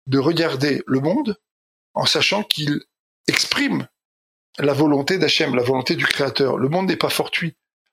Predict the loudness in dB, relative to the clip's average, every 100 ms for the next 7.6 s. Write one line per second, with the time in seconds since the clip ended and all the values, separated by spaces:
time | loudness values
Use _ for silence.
0 | _ -4 -2 0 2 0 2 2 2 2
1 | 0 -2 -2 -2 -2 0 0 0 0 -2
2 | 0 0 -2 -2 0 0 0 -2 -4 -8
3 | -16 -12 -4 -2 0 0 0 -2 -4 -4
4 | -2 -2 0 0 0 0 0 0 0 0
5 | -2 -2 -2 0 0 2 2 2 0 0
6 | 0 0 -2 -2 -2 0 0 2 2 2
7 | 2 2 2 2 0